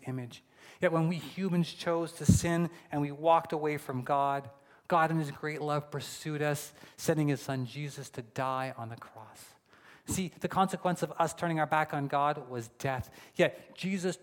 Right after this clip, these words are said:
took on that punishment and through his death and resurrection, that whoever would put their trust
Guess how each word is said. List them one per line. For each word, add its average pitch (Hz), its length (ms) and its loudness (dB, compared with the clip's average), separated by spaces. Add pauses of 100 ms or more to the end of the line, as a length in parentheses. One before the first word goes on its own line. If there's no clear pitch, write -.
took 180 360 -6
on 156 280 2
that 139 240 -2
punishment 151 560 -4
and 131 80 -10 (220)
through 147 140 -8
his 135 120 -2
death - 480 0
and 135 180 -2
resurrection, 131 600 -4
that 127 180 -4 (200)
whoever 170 500 -2
would 151 220 -6
put 175 260 -4
their 135 160 -6
trust - 420 -2